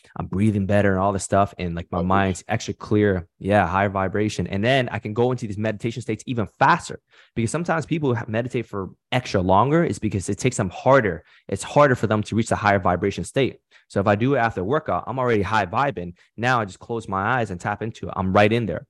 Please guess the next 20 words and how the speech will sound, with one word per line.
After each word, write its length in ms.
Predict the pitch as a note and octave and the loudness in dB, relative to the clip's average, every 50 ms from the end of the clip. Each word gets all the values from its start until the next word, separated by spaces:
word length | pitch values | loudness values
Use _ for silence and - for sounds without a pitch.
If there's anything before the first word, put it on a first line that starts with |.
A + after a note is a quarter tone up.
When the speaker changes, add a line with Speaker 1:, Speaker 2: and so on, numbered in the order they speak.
| _ _ _ _ _ _ _ _ _ - | _ _ _ _ _ _ _ _ _ -2
Speaker 1:
Right. 280 | - G2+ A2 A#2 A2+ - - _ - | 2 2 2 2 0 -4 -12 _ -6
And 140 | - A#2+ B2+ | -2 2 4
I 80 | D#3+ F3 | 4 6
can 100 | F3 D#3 | 6 6
go 140 | D#3+ D3 | 6 6
deeper 280 | B2 A#2 B2+ B2+ - B2 | 6 4 2 0 -2 -4
'cause, 200 | - B2 G#2 F#2 | -2 -2 -2 -2
like, 180 | G2 F#2 - - | -2 -4 -4 -4
there's 160 | G#2+ F#2 - | -6 -6 -4
so 140 | - B2 B2+ | -2 -2 -2
many 160 | B2+ A#2+ A2 | 0 -2 -2
brain 260 | F2 G2 F#2 G2+ G#2+ | -2 -2 -2 -2 -2
waves 220 | G#2+ G#2+ G#2+ G2+ | -2 -2 -2 -4
that 80 | - F#2 | -6 -6
we 60 | F2+ | -6
can 60 | F2 | -2
get 200 | F2 C3+ C3 - | 0 2 2 2
Speaker 2:
Mm-hmm. 20 | A2 | 2
Speaker 1:
into. 260 | - - - G#2 G#2 | 0 -2 -2 -2 -2
It's, 160 | G2 E2 - | -2 -2 -4